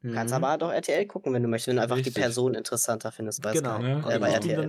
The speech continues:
Speaker 2: dann persönlich immer gewesen, also in der Zeit, wo ich dann Sky Sport, äh, beides gehabt habe, habe ich die Vorberichte bei R T L geschaut, weil es einfach teilweise einmal lustig gestaltet war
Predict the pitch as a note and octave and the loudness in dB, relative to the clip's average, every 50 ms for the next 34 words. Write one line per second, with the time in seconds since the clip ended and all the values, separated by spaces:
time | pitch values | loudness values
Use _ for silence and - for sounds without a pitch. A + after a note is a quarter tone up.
0 | D#3 E3 E3+ - - D3 C#3+ C3+ D#3+ D#3 D#3 D#3 D3 D#3+ D#3 D3+ D3 C3+ D3 C#3 | -4 -8 -10 -4 -4 -2 0 0 0 0 0 0 -2 0 0 0 0 0 0 0
1 | C#3+ D3 D3 C#3+ B2+ C3+ C#3 C#3 C#3+ D3 D3 - F#3 C3+ B2 A2 B2 C3 C3+ C#3 | 0 0 0 0 -2 -2 -4 -4 -6 -10 -12 -10 -6 -6 -4 -2 -2 -2 -2 -4
2 | E3 - - - C#3 C3 C3+ B2 A#2+ B2+ B2+ - C3+ C3+ C3+ C3 C3 C3 B2+ C3 | -10 -12 -6 -2 0 2 2 2 2 0 0 2 2 2 2 2 -2 -2 -2 -2
3 | B2 A#2 - - - B2 A#2+ A#2+ A2+ - - - B2+ B2+ B2+ - - - - - | -2 -4 -4 -2 0 0 2 0 -2 -4 -2 -2 -2 -2 -2 -4 -10 -12 -14 -14
4 | - - - - D#3+ C3+ B2 A#2+ G#2+ G2+ G2 - - B2 A#2 B2 B2+ C3+ C3 - | -14 -16 -18 -16 -8 -4 -4 -4 -2 -4 -6 -4 -2 0 0 0 0 -2 -6 -4
5 | - D3 C3+ C3+ D3 C#3+ C3+ C3+ B2+ A#2+ - C3 - - C#3 B2+ B2+ B2 C3+ C3 | -4 -2 0 0 0 0 2 0 0 0 -2 -4 0 0 0 2 2 0 0 0
6 | B2 C3 - B2 B2 B2 - A#2 A2 A2 A2 A2 G#2+ G#2+ G#2 - - - - G#2+ | -2 -2 -4 -4 -4 -2 -2 0 2 4 4 4 2 0 -2 -4 -6 -6 -4 -4
7 | A2 - A2+ G2+ A#2+ C3+ C3+ C#3+ - - D3 D#3 E3+ F3+ F3 - _ _ _ - | -4 -2 -2 -2 0 0 -2 -2 -2 -2 0 0 0 -2 -4 -10 _ _ _ -20
8 | - - - _ - _ _ _ _ - G2 - - - - B2 A#2 A#2+ B2+ - | -20 -20 -20 _ -20 _ _ _ _ -8 -6 -6 -4 -4 -2 -2 -2 -2 0 0
9 | D3 C3+ B2+ B2 B2 A#2+ A#2 A#2 A#2 C3+ E3+ F3 - C#3 B2 B2+ - - - A#2+ | 2 2 2 2 2 0 0 2 2 2 2 2 0 -2 -2 -2 -6 -2 0 0
10 | A#2 A2+ A2 G#2 G#2 A#2 B2 - - - _ | 0 0 0 0 0 0 0 0 -2 -8 _